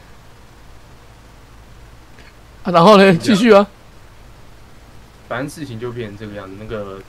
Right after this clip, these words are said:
Speaker 2: 前辈就说：“哦，我看那个玉纯跟那个叉叉女主角忘记谁了，不重要。”他，他说：“呃，吴玉纯跟那个，那个叉叉叉好像有点累，你让你们先去休息一下。”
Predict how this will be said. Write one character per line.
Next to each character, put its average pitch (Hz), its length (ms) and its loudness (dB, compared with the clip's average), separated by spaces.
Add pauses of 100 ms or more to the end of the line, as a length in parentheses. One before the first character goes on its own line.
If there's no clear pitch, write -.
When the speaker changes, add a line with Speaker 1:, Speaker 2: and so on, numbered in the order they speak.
(100)
Speaker 2:
前 113 180 -10
辈 120 100 -6
就 120 80 -8
说 127 120 -6
：“哦， 175 100 -4
我 117 160 -6
看 143 180 -8
那 139 80 -8
个 139 140 -10
玉 151 80 -10
纯 107 240 -12
跟 127 140 -8
那 131 80 -10
个 110 220 -6
叉 123 280 -6
叉 113 260 -10
女 104 140 -14
主 110 100 -14
角 110 100 -4
忘 110 220 -6
记 110 140 -10
谁 - 160 -14
了， - 60 -18 (320)
不 - 60 -20
重 110 140 -12
要。” 95 200 -12
他， 135 100 -6
他 131 100 -8
说 135 240 -6 (380)
：“呃， 131 100 -8
吴 147 320 -6 (100)
玉 175 80 -8
纯 117 260 -8
跟 151 140 -4
那 151 60 -8
个， 127 260 -2 (420)
那 139 100 -14
个 127 80 -10
叉 131 140 -8
叉 123 100 -4
叉 123 180 -6
好 107 140 -14
像 135 120 -12
有 123 80 -10
点 98 180 -16
累， 107 200 -8
你 107 80 -16
让 147 100 -8
你 127 60 -10
们 104 140 -14
先 143 100 -12
去 143 80 -10
休 139 180 -12
息 110 140 -20
一 95 60 -20
下。” 101 180 -14